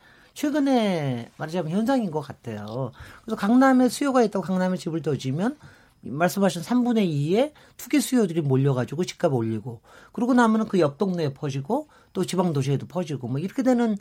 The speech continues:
악순환이 진행되는 것 같아서 그, 그래서 아마 재건축에 대해서 굉장히 뭐 저, 저는 개인적인 소신이 뭐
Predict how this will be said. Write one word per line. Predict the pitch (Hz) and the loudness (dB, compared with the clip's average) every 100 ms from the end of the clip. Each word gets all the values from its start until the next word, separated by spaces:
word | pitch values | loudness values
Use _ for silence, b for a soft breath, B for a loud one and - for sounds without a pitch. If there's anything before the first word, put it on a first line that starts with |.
| B B B B B | B B B B B
악순환이 | - 160 - 277 302 277 254 202 | -6 -6 -6 0 2 4 4 2
진행되는 | - 214 208 208 185 | 0 0 2 2 0
것 | 190 | -4
같아서 | - - - 202 156 117 107 110 127 117 104 b b b b b b | -8 -8 -4 -2 0 -2 -2 -2 -2 -2 -6 b b b b b b
그, | 233 | 0
그래서 | 233 196 294 320 | 2 4 4 4
아마 | 277 240 | 2 2
재건축에 | 196 214 196 - 196 | 4 4 2 0 -2
대해서 | 175 165 151 151 | 0 0 -2 -4
굉장히 | 151 156 135 | -4 -4 -2
뭐 | 180 202 | 0 0
저, | 180 | 0
저는 | 220 233 | 0 2
개인적인 | 196 208 190 185 | 2 2 2 -2
소신이 | 170 165 175 175 | -4 -4 -4 -4
뭐 | 156 147 | -4 -4